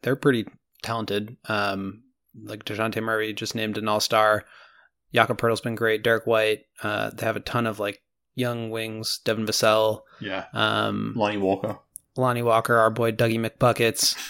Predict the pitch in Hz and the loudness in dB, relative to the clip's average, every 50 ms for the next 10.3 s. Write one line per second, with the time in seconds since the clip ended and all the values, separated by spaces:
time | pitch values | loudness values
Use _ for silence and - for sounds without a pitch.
0 | - - 131 127 - 120 117 113 113 110 110 110 107 107 107 107 104 - - - | -2 -2 -2 0 0 0 2 2 4 2 2 2 2 0 0 -2 -4 -6 -12 -18
1 | _ _ _ _ _ _ _ _ _ _ _ _ _ _ _ _ _ _ _ - | _ _ _ _ _ _ _ _ _ _ _ _ _ _ _ _ _ _ _ -10
2 | - - 143 143 165 180 160 185 165 135 - 151 135 127 120 110 - 127 - - | -2 2 6 6 6 8 8 6 6 6 6 4 2 2 2 2 2 0 0 0
3 | - 156 - _ _ _ _ - 160 165 151 127 110 110 113 156 165 165 170 156 | -8 -20 -20 _ _ _ _ 0 2 4 6 6 4 6 6 6 8 8 6 4
4 | - 156 135 - 147 135 131 127 123 123 117 - - _ _ _ _ _ _ _ | 4 2 2 4 4 4 6 6 4 2 2 -2 -6 _ _ _ _ _ _ _
5 | _ - - - 180 180 175 175 151 156 - 127 135 131 - 147 139 127 - 120 | _ -2 4 6 8 8 8 6 4 2 2 2 2 2 2 2 0 0 0 -2
6 | 120 127 127 120 113 107 120 117 113 117 113 110 113 113 113 113 110 113 107 - | -2 -2 -2 -2 0 0 2 2 2 0 -2 -2 -4 -4 -4 -4 -6 -6 -8 -12
7 | _ _ _ _ - 127 127 113 117 113 113 110 110 113 104 - 123 113 110 117 | _ _ _ _ -2 -2 2 4 4 4 4 2 0 -2 -2 -2 -2 -2 0 0
8 | 110 110 101 - 120 113 110 110 - - - 120 120 113 110 113 - - 123 - | -2 -2 -2 -2 -2 0 0 0 2 2 2 0 0 0 -4 -4 -6 -6 -6 -4
9 | - 117 113 113 117 113 107 - 110 101 - 113 107 104 107 - - - 110 107 | -2 -2 -2 0 -2 -2 0 -2 -4 -2 -2 -2 -2 -2 -2 -4 -4 -4 -4 -2
10 | 107 107 113 120 - | 0 0 0 0 -2